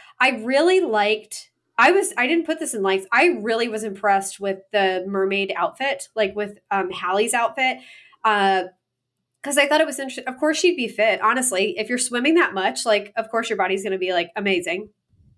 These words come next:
But also I thought it was very interesting how the tail started and stuff. It looked like there were scales and things around her stomach, her abdomen. I thought that was interesting. Um, I really liked how they portrayed, like, the purple bra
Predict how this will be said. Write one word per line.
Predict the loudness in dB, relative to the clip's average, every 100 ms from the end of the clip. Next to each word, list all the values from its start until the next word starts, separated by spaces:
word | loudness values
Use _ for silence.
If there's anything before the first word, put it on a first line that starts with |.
| _ _ -4
But | 2
also | 4 4 2
I | 0 0
thought | -2
it | -2
was | -4
very | -2 0 2 0 -4 _ _ _ _ _ -4
interesting | -2 -2 -4 -4 -2
how | -2
the | -2
tail | -2 0 0
started | 0 -2 -2 -6
and | -8
stuff. | -4 -4 -4
It |
looked | -8 -8
like | -8
there | -6
were | -6
scales | -4 0 0 0 -2
and | -8
things | -6 -6 -6
around | -6 -6
her | -6 -8
stomach, | -4 -2 0 -2 -2
her | -2
abdomen. | -2 -4 -6 -4
I | -4 -6
thought | -8
that | -8
was | -8
interesting. | -8 -8 -8 -4 -4 -4 -10 _ _ _ _ 0
Um, | 4 4 2 -2
I | 0
really | 0 0 -2
liked | 0 2 0
how | 0 0
they | 0
portrayed, | -4 -6 -2 0 0
like, | -2 -4
the | -6
purple | -6 -6 -2 -2 0 -4 -6
bra | -4 -2 -4